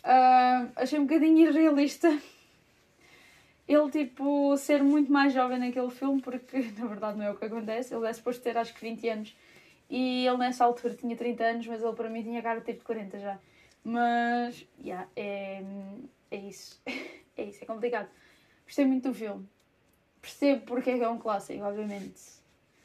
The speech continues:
Percebo porque é que é um clássico, porque é que tem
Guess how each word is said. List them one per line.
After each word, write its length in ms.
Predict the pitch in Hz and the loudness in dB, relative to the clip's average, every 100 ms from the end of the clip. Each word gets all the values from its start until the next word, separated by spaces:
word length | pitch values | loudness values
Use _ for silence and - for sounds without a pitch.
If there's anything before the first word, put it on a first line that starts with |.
| _ _ _ _ | _ _ _ _
Percebo 340 | - - 240 | -20 -4 -4
porque 280 | 240 233 - | -2 -8 -6
é 60 | 233 | -6
que 80 | 233 | -4
é 60 | |
um 100 | 220 | -8
clássico, 440 | 214 220 214 220 196 | -4 -4 -4 -10 -12
porque 220 | 226 220 | -10 -8
é 60 | |
que 60 | 220 | -6
tem 240 | 233 220 | -6 -6